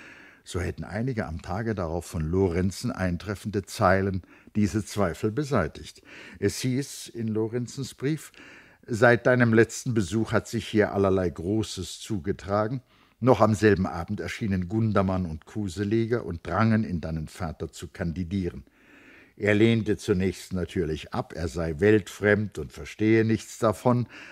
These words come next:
aber damit kam er nicht weit. Kuseliger, der, was ihm auch später noch von Nutzen sein wird, immer ein paar Anekdoten auf der Pfanne hat,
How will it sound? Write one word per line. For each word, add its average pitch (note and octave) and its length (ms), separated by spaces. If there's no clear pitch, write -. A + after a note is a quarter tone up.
aber F#2+ 280
damit G2 420
kam C3 260
er E2+ 100
nicht - 340
weit. D2 420
Kuseliger, G#2+ 840
der, F2+ 500
was D#2 220
ihm D2 120
auch C#2+ 140
später G2 400
noch E2+ 160
von D#2+ 240
Nutzen F2+ 380
sein F2 320
wird, F2+ 180
immer B2+ 300
ein G#2+ 220
paar G2+ 280
Anekdoten G#2+ 720
auf G2 180
der G2 160
Pfanne G#2 500
hat, G#2 200